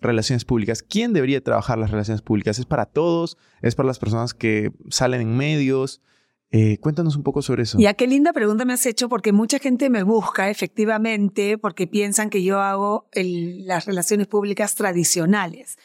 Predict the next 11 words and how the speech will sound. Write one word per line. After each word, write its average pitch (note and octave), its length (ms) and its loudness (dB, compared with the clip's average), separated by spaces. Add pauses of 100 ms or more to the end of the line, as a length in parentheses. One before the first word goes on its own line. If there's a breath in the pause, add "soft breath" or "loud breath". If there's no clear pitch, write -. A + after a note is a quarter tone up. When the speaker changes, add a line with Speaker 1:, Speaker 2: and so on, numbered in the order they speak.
(320 soft breath)
Speaker 2:
Quizás A3+ 340 2
mi A3+ 100 4
nombre A3 280 0
debería G3+ 440 0
ser G#3 340 -2
networker A3 800 2
y G3+ 140 2
no G#3+ 220 4
relaciones F#3+ 500 0
públicas, G#3+ 720 -2
¿no? G#3+ 300 6